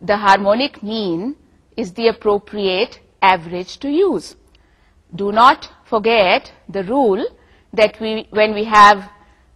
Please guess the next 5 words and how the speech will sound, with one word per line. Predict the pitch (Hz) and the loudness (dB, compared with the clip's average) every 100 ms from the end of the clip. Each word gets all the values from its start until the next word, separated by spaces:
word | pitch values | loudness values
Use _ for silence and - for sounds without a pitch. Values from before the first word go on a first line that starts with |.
| _ | _
expressions | 240 - - 240 233 269 254 226 | -10 -8 0 2 2 -2 -6 -4
like | 214 208 208 208 - - _ - | 2 4 4 0 -10 -20 _ 2
x | 208 - - | 2 2 -16
per | - 196 180 180 | -4 -2 0 -2
y | 202 302 226 196 285 | 4 6 6 4 0